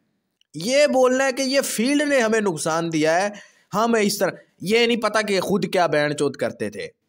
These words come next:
जब जुआ समझ के खेलोगे तो हारोगे ही, जब इसको प्रोफेशनल काम तरीके से करोगे, बैंड चोद ये नहीं देखोगे कि कौन टीम जीत रही है, कौन हार रही है। जहाँ पर, जहाँ पर आपको मौका मिलता है वहाँ पर रेट पकड़ते हो, निकल जाते हो,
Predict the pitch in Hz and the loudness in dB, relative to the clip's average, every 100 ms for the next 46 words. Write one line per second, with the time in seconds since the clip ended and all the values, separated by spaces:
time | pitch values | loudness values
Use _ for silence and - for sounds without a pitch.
0 | - 165 143 156 180 175 170 165 151 160 | -4 -4 -2 0 2 2 0 -2 -4 -2
1 | 160 156 147 143 117 107 120 139 135 131 | 0 2 0 0 -2 0 0 0 -2 -4
2 | 120 - _ _ _ _ 113 156 156 147 | -6 -14 _ _ _ _ -4 -2 -2 -2
3 | 170 156 156 151 175 185 185 165 143 151 | -2 -4 -2 -2 -2 0 -2 -2 -2 -2
4 | 175 165 147 143 156 139 151 135 139 151 | -2 -2 -4 0 -2 0 -2 0 0 0
5 | 147 143 147 - _ _ _ _ _ _ | 0 -2 -4 -20 _ _ _ _ _ _
6 | 139 160 175 170 190 180 - - 165 196 | -6 -2 -2 0 -2 -2 -8 -10 -2 0
7 | 190 185 170 170 170 170 156 139 156 165 | 0 0 0 2 2 0 -2 -4 -2 -2
8 | 151 151 131 139 143 147 143 131 135 127 | -2 -2 -2 -4 -2 -2 -2 -2 -2 0
9 | 120 123 135 139 120 - _ _ - 147 | 0 0 0 0 -2 -4 _ _ -16 -4
10 | 196 190 185 185 139 - _ _ _ 143 | 0 0 0 -2 -4 -12 _ _ _ -4
11 | 190 226 269 262 262 254 226 190 175 190 | 0 2 2 0 2 2 4 2 0 0
12 | 170 151 165 160 135 165 139 143 151 160 | 2 0 0 0 0 0 2 -2 -2 -2
13 | 127 143 151 147 127 139 135 156 143 120 | 0 0 0 -4 -4 -4 -2 0 0 -2
14 | 143 139 139 135 165 156 | -2 0 0 0 0 0